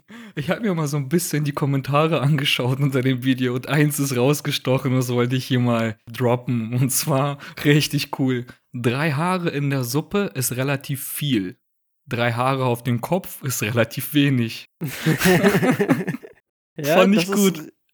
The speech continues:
Speaker 2: <laughs> relativ klar, würde ich jetzt mal stark behaupten,
Speaker 1: Ja.
Speaker 2: oder? <laughs>
Speaker 1: Gehen wir auch weiter auf die drei Typen ein?
Speaker 2: Genau, welche hatten wir da nochmal? Nur mal kurz zusammengefasst.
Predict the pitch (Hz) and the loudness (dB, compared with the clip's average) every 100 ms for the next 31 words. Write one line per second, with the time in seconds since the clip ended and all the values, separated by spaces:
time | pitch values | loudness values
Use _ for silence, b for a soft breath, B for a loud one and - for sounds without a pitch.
0 | _ 170 185 131 139 170 170 156 - 156 | _ 2 4 4 2 2 0 -4 -2 4
1 | 160 170 135 123 135 135 127 - 135 135 | 4 4 2 0 0 0 -2 -2 -2 0
2 | 127 240 190 - 170 269 - - 175 208 | 0 4 4 4 0 -4 -2 0 2 2
3 | 196 190 190 185 165 - _ _ _ _ | 4 4 2 2 -2 -6 _ _ _ _
4 | - 147 160 165 139 151 151 127 131 175 | -2 0 0 -2 -2 -2 -4 -4 -2 -2
5 | 214 220 202 170 170 156 156 151 180 190 | -2 -4 -4 -4 -2 0 -2 -2 -4 0
6 | 208 165 208 233 277 _ - 170 139 170 | 0 2 2 0 -2 _ -16 -6 2 6
7 | 156 135 139 175 214 208 220 214 220 214 | 6 4 2 2 4 0 0 0 0 0
8 | 208 214 226 214 170 170 156 151 160 147 | -2 0 0 0 2 4 2 0 -2 -4
9 | - - 143 151 165 - 175 185 - - | -8 -8 -4 -2 -2 -4 -6 -8 -14 -16